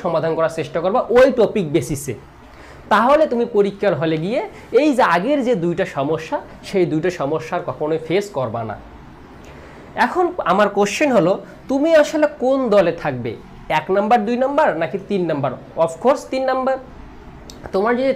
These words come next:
টার্গেট হয় ঢাকা বিশ্ববিদ্যালয়, তাহলে তোমাকে যে কাজটা করতে হবে, তিন নম্বর অপশনটা বেছে নিতে হবে। কনসিস্টেন্সি বজায় রেখে পড়তে হবে, মক টেস্ট দিতে হবে, মানে তোমাকে রেগুলার পরীক্ষা দিতে হবে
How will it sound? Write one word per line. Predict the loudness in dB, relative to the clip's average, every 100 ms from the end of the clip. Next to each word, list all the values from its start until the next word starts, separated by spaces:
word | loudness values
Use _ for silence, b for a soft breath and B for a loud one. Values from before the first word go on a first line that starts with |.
| 2
টার্গেট | 0 0 -2
হয় | -2 -2
ঢাকা | -2 -2 -2
বিশ্ববিদ্যালয়, | -2 -4 -4 0 0 0 -4 B B B
তাহলে | -4 -2 -2
তোমাকে | -2 -4 -4 -6
যে | -6
কাজটা | -6 -6 -6 -6
করতে | -4 -2
হবে, | -2 -2 -6 B B -6
তিন | -4 0
নম্বর | -2 2 2 2
অপশনটা | 0 -2 -2 -2
বেছে | -4 -2 -4
নিতে | 0 0
হবে। | 4 2 2 B B -2
কনসিস্টেন্সি | 0 0 -4 -6 -4 -2 -2 -2 -2
বজায় | -2 0 -2
রেখে | -2 -6 -2
পড়তে | -2 0 -2
হবে, | 0 2 0 0 B B 2
মক | 2 0
টেস্ট | 0 0 0 -2
দিতে | 0 0 0
হবে, | 4 4 4 0 B B -4 0
মানে | 2 2 2 -2 -10 -2
তোমাকে | 0 0 2
রেগুলার | 2 2 2 2 2
পরীক্ষা | 0 0 -2 -2
দিতে | 0 0
হবে | 2 2